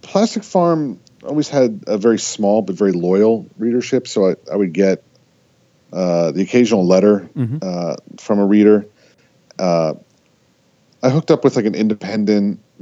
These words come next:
Speaker 1: distributor, uh, so I was dealing direct to a few stores, maybe about ten or fifteen different stores were carrying Plastic Farm, so I knew that people were buying it
Speaker 2: Mm-hmm.
Speaker 1: and that some people were reading it. Um, but honestly, it wasn't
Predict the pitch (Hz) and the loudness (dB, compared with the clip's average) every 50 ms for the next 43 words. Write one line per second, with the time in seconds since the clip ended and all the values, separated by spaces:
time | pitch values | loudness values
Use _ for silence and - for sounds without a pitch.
0 | 104 87 - 101 - - 120 110 92 113 101 110 110 110 107 107 107 - - - | -12 -8 -8 -6 -4 0 0 2 4 4 4 6 6 6 4 4 2 0 -4 -4
1 | 90 90 87 87 85 - 104 95 92 82 78 - 82 98 98 95 92 92 85 90 | -4 -2 -2 -4 -2 0 0 0 0 0 -4 -4 -2 0 0 0 0 -2 -2 0
2 | 92 90 92 90 - - - - 95 90 87 85 82 - - - 78 87 - - | 0 2 2 0 0 -4 -6 -4 -2 0 0 0 -2 -4 -8 -10 -12 -12 -10 -8
3 | - 98 90 - - 95 92 92 92 87 - - - _ _ _ _ _ _ _ | -6 -6 -4 -4 -4 -2 -2 -2 -2 -2 -6 -12 -14 _ _ _ _ _ _ _
4 | _ _ _ - 107 95 95 90 87 85 - - 101 92 87 - - 95 - - | _ _ _ -4 0 2 2 4 2 0 -2 -4 -4 -4 -2 -2 -2 -4 -2 -2
5 | 98 92 90 92 - 95 90 - - - 90 87 90 85 - 90 - - - 87 | -2 0 0 0 0 0 -2 -4 -2 0 2 2 2 2 0 -4 -6 -4 0 2
6 | 87 87 90 92 92 92 92 - 98 92 92 - 95 - - - 95 92 92 92 | 4 4 4 4 2 2 0 2 2 2 0 -2 -6 -10 -6 -4 -2 -2 -2 -4
7 | 92 - - 90 87 104 123 135 131 127 - 117 113 - 104 98 87 78 - 87 | -4 -6 -4 -2 2 4 4 4 4 2 0 -2 0 2 2 2 2 0 0 0
8 | 85 90 95 104 107 113 107 - _ _ _ _ - - 117 104 87 87 85 - | 0 2 2 2 2 0 -2 -2 _ _ _ _ -6 -6 -4 -2 -2 -2 -2 0
9 | - 98 90 - 98 92 - 98 95 90 92 92 92 92 98 95 95 95 95 - | 0 -2 0 0 -2 0 2 2 2 4 4 4 4 4 2 2 2 2 0 0
10 | _ _ _ _ _ _ _ _ _ - - - 165 160 156 151 143 135 - 165 | _ _ _ _ _ _ _ _ _ -10 -8 -8 -6 -6 -8 -8 -10 -12 -14 -16
11 | - - _ _ _ _ _ _ _ _ _ _ _ _ _ _ _ _ _ _ | -20 -20 _ _ _ _ _ _ _ _ _ _ _ _ _ _ _ _ _ _
12 | _ _ _ _ _ _ _ - _ _ _ _ _ _ _ _ _ _ _ _ | _ _ _ _ _ _ _ -20 _ _ _ _ _ _ _ _ _ _ _ _
13 | _ _ _ _ _ _ _ _ _ _ _ _ - - 160 185 185 180 180 151 | _ _ _ _ _ _ _ _ _ _ _ _ 0 2 4 4 4 4 4 4
14 | 160 147 143 156 127 - | 4 2 2 -2 -4 -6